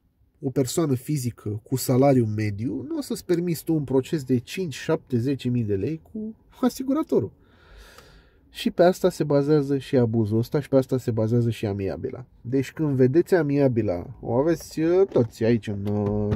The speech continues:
torpedo, mai mult ca sigur. Când vedeți amiabila, gândiți-vă așa. De ce credeți voi că vă pune vouă asiguratorul amiabila acolo?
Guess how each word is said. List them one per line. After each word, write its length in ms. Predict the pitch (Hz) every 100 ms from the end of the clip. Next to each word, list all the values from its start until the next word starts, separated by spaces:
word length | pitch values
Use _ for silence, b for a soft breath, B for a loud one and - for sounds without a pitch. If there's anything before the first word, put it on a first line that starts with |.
| -
torpedo, 420 | 120 127 160 135
mai 140 | 110
mult 180 | 110 110
ca 100 | 113
sigur. 320 | 110 101 95
Când 180 | - 151
vedeți 360 | 147 160 143 131
amiabila, 600 | 110 110 107 107 139 190 - -
gândiți-vă 440 | 139 147 160 139 127
așa. 320 | 123 95 87 -
De 120 | 165
ce 160 | -
credeți 320 | 330 226 170 143
voi 140 | 175
că 100 | 160
vă 160 | 147 151
pune 240 | 175 170
vouă 300 | 127 151 147
asiguratorul 640 | 131 127 120 117 - 139
amiabila 500 | 131 123 127 120 110
acolo? 340 | 110 - 101